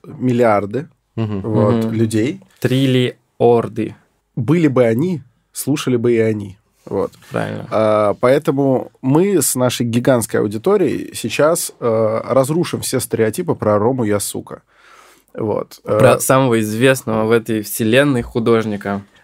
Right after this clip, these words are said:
Speaker 1: Давай обсудим вот, типа, э, для человека, который не видел твоих работ,
Speaker 3: Мгм.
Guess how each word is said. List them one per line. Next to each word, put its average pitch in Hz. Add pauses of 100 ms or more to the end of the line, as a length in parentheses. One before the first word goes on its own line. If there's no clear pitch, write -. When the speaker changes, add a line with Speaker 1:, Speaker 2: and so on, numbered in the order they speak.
(120)
Speaker 1:
Давай 135 (360)
обсудим 170
вот, 117
типа, 113 (180)
э, 117 (500)
для 127
человека, 160
который 156
не 123
видел 143
твоих 113
работ, - (200)
Speaker 3:
Мгм. 117